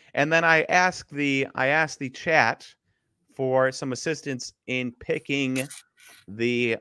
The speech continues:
winner here. So you have mine, my two thousand nine hundred seventy-three dollars spent, and you've got your Travis Etienne rookie patch auto with sick patch numbered to five,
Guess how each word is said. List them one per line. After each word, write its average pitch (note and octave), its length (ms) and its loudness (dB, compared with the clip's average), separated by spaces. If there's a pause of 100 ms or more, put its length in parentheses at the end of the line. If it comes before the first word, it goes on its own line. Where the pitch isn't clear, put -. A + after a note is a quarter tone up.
(160)
winner A#2 460 0
here. F2+ 320 -4 (240)
So - 160 -4
you C#3 180 2
have E3 280 4
mine, D#3+ 500 2
my C3 460 -2 (100)
two D#3+ 160 -12
thousand C#3+ 340 -2
nine C#3 160 -2
hundred C3+ 220 -6
seventy-three C#3 400 -6
dollars B2 340 2
spent, A#3 460 0 (400)
and C3+ 100 -6
you've B2 160 -4
got C3+ 260 6
your B2+ 140 -2
Travis A3 480 2
Etienne F3 600 0
rookie E3 340 -4
patch D#3 320 0
auto D3+ 260 2
with C3 140 -2
sick D#3 280 -6
patch D3+ 340 2
numbered D3 220 -4
to E3+ 60 -8
five, C3 440 6